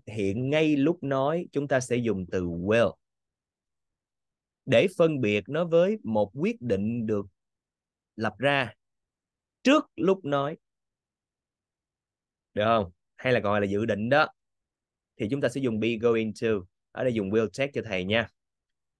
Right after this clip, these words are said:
Và để bây giờ thầy coi nè. Tụi con ơi, tụi con thiệt là vội vàng. Đi đâu mà vội mà vàng, mà vấp phải đá mà vàng phải dây. Đây nè, hãy điền dạng đúng của từ trong ngoặc. Trời ơi, mấy đứa điền mỗi chữ will không là sai. Gửi bông hoa đi.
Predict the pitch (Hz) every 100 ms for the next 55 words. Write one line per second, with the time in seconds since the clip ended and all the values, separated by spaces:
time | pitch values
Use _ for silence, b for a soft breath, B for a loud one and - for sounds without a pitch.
0 | _ - 110 110 104 110 110 120 110 107
1 | 117 113 110 92 - _ _ _ _ _
2 | _ _ _ _ _ 117 110 131 135 135
3 | 127 135 131 123 98 95 127 127 120 98
4 | 101 113 101 92 95 90 104 98 98 92
5 | 87 82 165 151 160 151 107 127 117 104
6 | 101 101 180 180 185 208 113 101 117 175
7 | 185 175 156 98 b b 160 175 165 143
8 | 131 98 - 151 208 151 147 139 123 120
9 | 123 156 190 233 196 190 135 127 156 156
10 | 123 113 107 117 170 185 135 113 113 135
11 | 127 143 143 143 139 127 131 123 107 98
12 | - 120 117 120 113 98 110 139 151 147
13 | 139 139 143 139 139 139 123